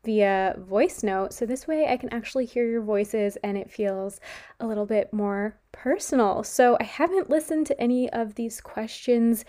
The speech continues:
yet, so I'm gonna be listening to them with you and responding.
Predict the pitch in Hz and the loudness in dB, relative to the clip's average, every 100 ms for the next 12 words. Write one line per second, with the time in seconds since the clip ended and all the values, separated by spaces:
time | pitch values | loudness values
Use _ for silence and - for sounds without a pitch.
0 | - - _ 196 208 320 - - 220 220 | -16 -20 _ -2 0 0 -2 -2 0 2
1 | 226 226 214 220 - 208 220 214 233 214 | 0 2 0 0 -2 -4 -4 -4 -2 -2
2 | 214 - 226 208 196 196 196 - - _ | -2 -4 -6 -4 -4 -6 -8 -12 -20 _
3 | 190 180 - 220 269 330 330 220 220 214 | -10 -10 -8 -4 -4 -4 -6 -4 -2 -2
4 | 220 226 233 - _ _ 277 277 269 381 | -2 -2 -4 -10 _ _ -2 0 4 6
5 | 392 208 - - | 6 6 2 -4